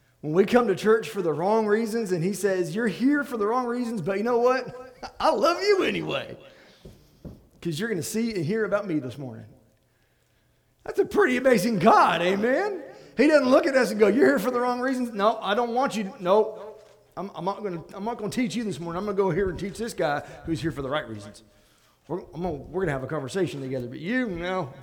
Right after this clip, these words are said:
forget you. You're here for the wrong reasons." God doesn't do that.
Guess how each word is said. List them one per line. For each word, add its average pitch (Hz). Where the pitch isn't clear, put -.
forget 165
you. 156
You're 147
here 160
for 156
the 139
wrong 135
reasons." 117
God 196
doesn't 233
do 254
that. 120